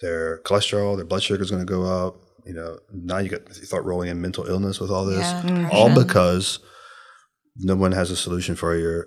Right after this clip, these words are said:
Speaker 1: incontinence.
Speaker 2: Wow. Well, not anymore.
Speaker 3: It's definitely a domino effect there. So, you
Speaker 2: Mm.
Speaker 3: know, this is definitely a,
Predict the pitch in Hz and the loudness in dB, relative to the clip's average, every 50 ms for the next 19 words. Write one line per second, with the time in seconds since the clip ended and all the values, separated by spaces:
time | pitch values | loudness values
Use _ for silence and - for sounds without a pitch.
0 | - - - - 90 85 - - - - - - _ _ _ _ _ _ - 170 | -10 -12 -10 -8 -8 -8 -8 -8 -8 -8 -10 -12 _ _ _ _ _ _ -18 -16
1 | 165 175 170 170 170 - - _ _ _ _ _ _ _ - - 165 165 170 175 | -14 -14 -14 -16 -18 -20 -20 _ _ _ _ _ _ _ -12 -10 -6 0 4 6
2 | 196 214 226 226 220 220 220 220 226 208 170 160 - - - 175 175 - - - | 6 6 6 4 2 0 0 0 -2 -4 -6 -8 -12 -8 -8 -8 -8 -6 -4 -4
3 | 202 202 - 240 - 269 240 233 240 240 233 220 - 202 233 294 349 277 175 165 | -4 -2 -2 -4 -4 -2 -2 0 2 2 2 2 2 2 0 2 4 4 4 4
4 | 165 165 - 160 160 160 - - 165 170 170 165 - - 170 165 - - 165 170 | 2 0 -2 -2 -2 -2 -2 -2 0 0 0 -2 -2 0 2 2 4 4 4 2
5 | 165 165 160 165 165 170 - - 170 165 - - 175 165 170 - - - - 156 | 2 0 -2 -2 -4 -6 -8 -8 -10 -8 -4 -2 -2 -2 -2 -4 -6 -6 -4 -4
6 | 165 160 160 156 156 151 | -2 -2 -2 -2 -4 -4